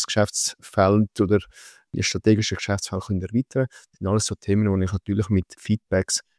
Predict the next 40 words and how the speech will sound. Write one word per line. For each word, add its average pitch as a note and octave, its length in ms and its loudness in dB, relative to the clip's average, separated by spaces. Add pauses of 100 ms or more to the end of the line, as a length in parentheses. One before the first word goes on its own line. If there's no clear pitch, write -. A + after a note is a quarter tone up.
(160)
kann F2+ 180 -2
überkommen. G2 340 2
Das A#2 160 6
müssen A#2 120 12
nicht C3+ 160 8
zwingend D3+ 460 8
Online-Umfragen D3 840 4
sein, - 260 -4
oder? A2+ 160 -2
Das, F2+ 220 -6
sondern F#2 260 2
das F#2+ 200 -4
kann F#2+ 280 0 (420)
natürlich F#2 460 -2
auch F#2 200 4
ein, F#2 220 0 (200)
ein - 100 -10
Tag - 280 4
der - 120 0
offenen G2+ 340 0
Tür F3 200 8
sein, E3 220 6
oder A2 160 8
das G2+ 180 0
kann G2+ 160 6
auch G2 140 4
sein, G2 280 2 (360)
indem F#2+ 320 4
ich G2 100 0
hingehe G2+ 400 8
und G2 220 4
sage, F#2 440 4 (380)
äh, F2+ 840 -4
ja, F#2 100 0
wir G#2 160 6
haben G2 100 6
jetzt F#2+ 240 2
die - 40 -20
Dienstleistung F#2+ 600 4
erbracht, C3 400 6